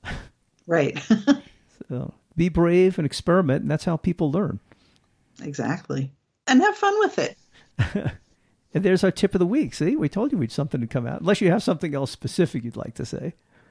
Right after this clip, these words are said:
Speaker 2: The only other possible one that I can think of is just, you know, if you're looking for the Siri shortcuts, think about things you do often that have a lot of steps that you just would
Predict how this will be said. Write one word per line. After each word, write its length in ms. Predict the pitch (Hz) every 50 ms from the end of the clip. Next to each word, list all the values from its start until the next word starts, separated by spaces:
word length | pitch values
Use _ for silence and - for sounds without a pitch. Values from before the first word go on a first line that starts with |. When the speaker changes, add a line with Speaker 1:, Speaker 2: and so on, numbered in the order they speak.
| _ _ _ _ _ _ _ _ _ _ _
Speaker 2:
The 160 | 185 196 196
only 240 | 185 180 175 170 156
other 180 | 147 131 139 143
possible 560 | 139 - 185 165 170 165 - 170 165 143 139
one 240 | 143 147 147 147 147
that 120 | 135 127
I 60 | 131
can 160 | 131 - 139
think 200 | 135 139 139 135
of 160 | 147 139 135 143
is 340 | 143 135 135 131 - -
just, 420 | - - 135 131 - - _ _ - _ _ _ _ _ _ _
you 100 | _ 135
know, 100 | 98 82
if 180 | 117 135 135 -
you're 80 | 143 143
looking 380 | 147 151 147 - 151 147 143
for 120 | 139 147 127
the 100 | 131 139
Siri 300 | - - 151 147 156 156
shortcuts, 880 | 147 - 151 135 131 - - 135 131 131 131 _ - 127 - - -
think 180 | - 175 175 147
about 320 | - - 165 151 - -
things 320 | - 180 175 175 160 147 -
you 120 | 156 147
do 640 | 139 135 143 151 160 165 160 151 147 147 147 147 147 _ _ _ - - _ -
often 540 | 147 143 143 143 - 147 131 131 139 139
that 140 | 135 127 131
have 180 | 147 147 147 151
a 20 |
lot 200 | 143 139 135 127
of 100 | 131 131
steps 460 | - - - 156 147 147 151 - -
that 200 | - 139 - -
you 120 | - 156 143
just 320 | 143 - 180 190 - - _ _
would 160 | 190 185 175